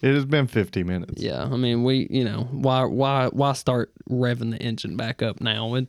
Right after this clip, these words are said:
Speaker 2: it, it done died. We'll just let it be dead.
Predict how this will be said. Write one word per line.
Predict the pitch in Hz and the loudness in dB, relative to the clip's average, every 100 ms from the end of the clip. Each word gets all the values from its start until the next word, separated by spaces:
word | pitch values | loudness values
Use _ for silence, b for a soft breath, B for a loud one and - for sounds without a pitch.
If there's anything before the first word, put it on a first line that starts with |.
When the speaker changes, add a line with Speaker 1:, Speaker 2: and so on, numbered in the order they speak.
| - | -6
Speaker 2:
it, | - 131 - | -2 -2 0
it | 101 123 | -2 -2
done | 113 107 | -2 -6
died. | 71 71 73 | -6 -4 -2
We'll | 139 120 | -2 -2
just | - - | -2 -6
let | 65 76 | -6 -6
it | - | -6
be | 78 | -6
dead. | 76 80 82 | -4 -2 -4